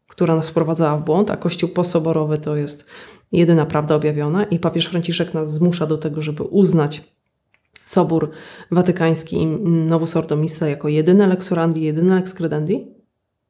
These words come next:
To coś tu jest nie tak, to jest porażające. Ja poznałam to nauczanie Kościoła i zachęcam też, poznałam encykliki, przeczytałam ich kilkanaście, porównałam sobie to nauczanie i wniosek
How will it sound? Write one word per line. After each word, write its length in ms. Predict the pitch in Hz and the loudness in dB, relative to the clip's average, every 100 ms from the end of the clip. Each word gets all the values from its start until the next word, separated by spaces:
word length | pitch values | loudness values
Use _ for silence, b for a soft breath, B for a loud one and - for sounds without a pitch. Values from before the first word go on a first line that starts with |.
| _ _ _ _ _ _ _ _ - | _ _ _ _ _ _ _ _ -10
To 80 | 180 | -10
coś 260 | 185 175 | -6 -6
tu 80 | - | -2
jest 300 | 190 190 - | -2 -2 -2
nie 100 | 202 | -2
tak, 320 | 214 180 - | 0 -2 -4
to 80 | - | -10
jest 220 | 165 - | -10 -8
porażające. 680 | - 185 202 247 185 - - - _ _ _ _ _ _ _ _ _ _ _ _ | -4 0 2 2 2 -2 -10 -16 _ _ _ _ _ _ _ _ _ _ _ _
Ja 100 | 185 | -6
poznałam 480 | 180 190 247 254 180 | -2 2 4 4 2
to 100 | 170 | 0
nauczanie 440 | 156 151 151 147 147 | -2 -2 -4 -6 -8
Kościoła 640 | 147 - 151 151 156 - _ _ - | -12 -10 -8 -6 -6 -10 _ _ -12
i 100 | 165 | -6
zachęcam 520 | 165 160 165 151 143 | -4 -2 -2 -4 -8
też, 220 | - 170 - | -8 -10 -6
poznałam 420 | 175 190 175 165 | 0 2 2 0
encykliki, 520 | 165 147 147 147 151 | -2 -6 -8 -10 -10
przeczytałam 540 | - 185 190 196 170 | -6 -4 0 0 0
ich 100 | 156 | -2
kilkanaście, 580 | - 185 160 147 139 - | -4 -6 -4 -6 -8 -12
porównałam 540 | - 240 226 214 160 165 | -4 0 2 4 2 0
sobie 220 | 180 160 | -6 -6
to 100 | 156 | -6
nauczanie 460 | 143 147 151 165 | -8 -8 -8 -6
i 160 | 190 208 | -4 -4
wniosek 520 | 196 226 240 214 196 | 2 2 2 0 -4